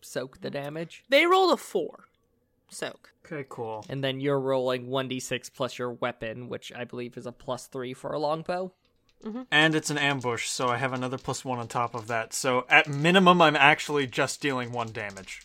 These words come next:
Speaker 3: Like,
Speaker 2: Yeah.
Speaker 3: there's
Speaker 1: Yeah,
Speaker 3: <laughs>
Speaker 1: which is pretty good
Speaker 3: I
Speaker 1: in
Speaker 3: cannot
Speaker 1: this game.
Speaker 3: n-,
Speaker 1: Health
Speaker 2: Yeah.
Speaker 1: is not super
Speaker 3: not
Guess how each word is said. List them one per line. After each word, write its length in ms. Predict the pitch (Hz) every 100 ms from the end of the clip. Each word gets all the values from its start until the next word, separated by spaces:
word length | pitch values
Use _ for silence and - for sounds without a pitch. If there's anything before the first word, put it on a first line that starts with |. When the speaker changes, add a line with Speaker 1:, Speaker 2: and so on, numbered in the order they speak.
| -
Speaker 3:
Like, 200 | 135 123
Speaker 2:
Yeah. 100 | 190 -
Speaker 3:
there's 340 | 156 131 - - -
Speaker 1:
Yeah, 160 | - 139 - -
Speaker 3:
<laughs> 420 | - - - -
Speaker 1:
which 200 | 147 156
is 80 | 147
pretty 240 | 208 165
good 180 | 151 143
Speaker 3:
I 60 |
Speaker 1:
in 40 | 151
Speaker 3:
cannot 340 | 208 190 185
Speaker 1:
this 60 | 160
game. 220 | 185 165 156
Speaker 3:
n-, 80 | 151
Speaker 1:
Health 220 | 156 143
Speaker 2:
Yeah. 100 | 196
Speaker 1:
is 40 | 147
not 160 | 139
super 120 | 135
Speaker 3:
not 260 | 151 156 139